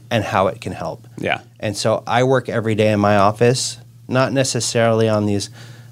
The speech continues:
Speaker 1: ideas of, you know, "Oh, well, that's gonna be a good headline," or, "Let me script out the title of this bill so it sounds really nice."
Speaker 2: Yeah.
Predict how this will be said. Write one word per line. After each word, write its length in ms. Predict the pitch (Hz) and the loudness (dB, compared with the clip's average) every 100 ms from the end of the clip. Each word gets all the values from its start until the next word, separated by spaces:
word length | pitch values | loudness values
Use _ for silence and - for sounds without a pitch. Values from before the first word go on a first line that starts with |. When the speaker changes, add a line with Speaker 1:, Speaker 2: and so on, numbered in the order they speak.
| - | -2
Speaker 1:
ideas 580 | 110 98 110 107 104 98 | 0 0 2 2 2 2
of, 400 | 101 98 - - | 0 0 -6 -8
you 120 | - 98 | -2 0
know, 180 | 90 95 | 0 0
"Oh, 160 | 113 | -2
well, 140 | 107 101 | -2 0
that's 240 | 110 - | -2 0
gonna 280 | 117 107 95 | 2 2 0
be 180 | 90 104 | 0 0
a 80 | |
good 260 | 90 117 101 | 2 0 0
headline," 500 | - 110 104 104 104 | 0 0 2 2 2
or, 160 | 95 92 | 0 0
"Let 180 | 110 117 | 2 2
me 240 | 113 113 - - - | 2 0 -8 -20 -16
script 460 | - - - 120 - | -8 -6 -4 -4 0
out 220 | 110 107 | -2 -2
the 80 | 101 | -8
title 440 | - - 117 113 | -6 -2 0 0
of 120 | 110 104 | -2 -2
this 180 | 104 | -4
bill 340 | 92 107 110 104 | -4 0 2 2
so 160 | - | 2
it 100 | 101 | 0
sounds 420 | - 113 107 110 107 | 0 0 2 0 0
really 260 | 107 107 | 0 0
nice." 360 | 101 104 139 110 | 0 0 -2 0
Speaker 2:
Yeah. 240 | 101 - | 0 0